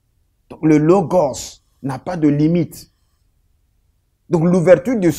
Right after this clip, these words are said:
des sceaux a ramené le concept, le principe de la création, qui est le logos. Voilà quoi il dit, la parole parlée est la sémence originelle. Donc, on ne peut pas condenser le logos sous la forme écrite.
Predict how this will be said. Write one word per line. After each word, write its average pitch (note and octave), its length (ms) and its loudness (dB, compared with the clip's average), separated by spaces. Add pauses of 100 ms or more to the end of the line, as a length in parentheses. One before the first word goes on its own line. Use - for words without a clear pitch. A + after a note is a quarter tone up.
(140)
des D3+ 200 4
sceaux C4 380 2 (260)
a D#3 140 0
ramené F3 560 0
le F3+ 100 2
concept, D#3+ 640 -4 (580)
le D#3+ 220 2
principe F3+ 420 -4
de E3 80 -2
la D3+ 140 0
création, D3+ 680 -6 (400)
qui G#3+ 100 -6
est G#3+ 80 6
le D#3+ 120 2
logos. D#3+ 460 2
Voilà E3 220 2
quoi F#3 220 -4
il D3+ 120 -2
dit, D3+ 140 -6
la D3 120 0
parole F#3+ 420 -2
parlée E3 480 -2 (240)
est A#3 180 2
la F3 220 -2
sémence G#3+ 680 0
originelle. B2+ 680 -2 (520)
Donc, F#3 160 -4
on F#3 60 2
ne F3 60 2
peut A#3+ 180 0
pas - 120 0
condenser E3+ 640 -2
le E3+ 140 0
logos F#3 520 -2 (140)
sous G3+ 220 -8
la E3 100 2
forme F#3 340 -2
écrite. - 680 -6